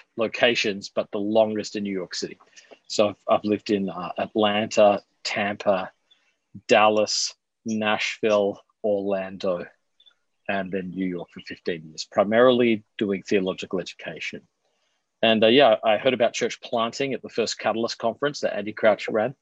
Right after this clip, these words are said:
It was, uh, actually Gabe Lyon, not Gabe, Andy Crouch, uh, Andy Stanley. Gabe Lyons, uh, put that conference on. He's a, an, an old friend of a friend. That's the,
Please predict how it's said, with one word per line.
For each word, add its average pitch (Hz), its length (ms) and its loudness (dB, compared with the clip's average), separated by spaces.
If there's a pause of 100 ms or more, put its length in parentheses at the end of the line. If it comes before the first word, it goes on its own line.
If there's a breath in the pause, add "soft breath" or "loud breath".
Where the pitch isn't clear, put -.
It 131 80 -6
was, 117 140 -2 (120)
uh, 123 160 6
actually 131 240 4
Gabe 123 260 4
Lyon, 117 480 2 (480)
not 135 200 -2 (100)
Gabe, 113 220 0 (100)
Andy 110 160 -8
Crouch, - 260 -6 (800 soft breath)
uh, 107 320 2 (640)
Andy 127 220 -2
Stanley. 131 760 -2
Gabe 135 240 2
Lyons, 123 640 0
uh, 107 240 -4 (260 loud breath)
put 131 140 -14
that 131 160 -6
conference 123 400 -8
on. 131 300 -2 (720)
He's 131 180 -6
a, 120 260 0
an, 120 180 -6 (180)
an 120 200 -8
old 127 280 4
friend 123 180 0
of 107 120 -6
a 101 40 -12
friend. 139 580 0 (200)
That's - 280 -6
the, 120 160 0